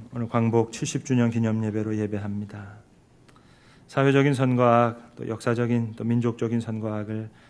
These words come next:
생각하기 이전에 하나님, 말씀을 통해 성경적인 선과 악을 이렇게 생각하게 하신 것 감사합니다. "나는 스스로 있는 자이니라."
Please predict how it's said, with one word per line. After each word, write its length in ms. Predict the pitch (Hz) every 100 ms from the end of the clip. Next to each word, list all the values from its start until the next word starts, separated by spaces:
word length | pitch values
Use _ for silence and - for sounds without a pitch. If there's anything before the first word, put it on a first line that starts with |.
| -
생각하기 600 | - 113 107 107 113 107
이전에 420 | 104 107 110 113 113 _ _ _ _ -
하나님, 380 | 107 107 107 107 - _
말씀을 480 | 127 123 120 135 127
통해 440 | 127 117 113 127 147 - - - _ -
성경적인 600 | - 123 120 113 110 113
선과 420 | 117 110 110 104
악을 300 | 104 107 107 - _
이렇게 140 | - 113
생각하게 500 | 135 120 117 117 113
하신 260 | 107 113
것 140 | 110 107
감사합니다. 1000 | 95 92 110 110 104 107 104 101 101 - _ _ - - - - _ _ -
"나는 560 | 120 120 123 120 117 - _ _ _ - -
스스로 460 | - 156 156 147
있는 280 | 139 131 131
자이니라." 880 | 117 107 104 104 107 107 107 110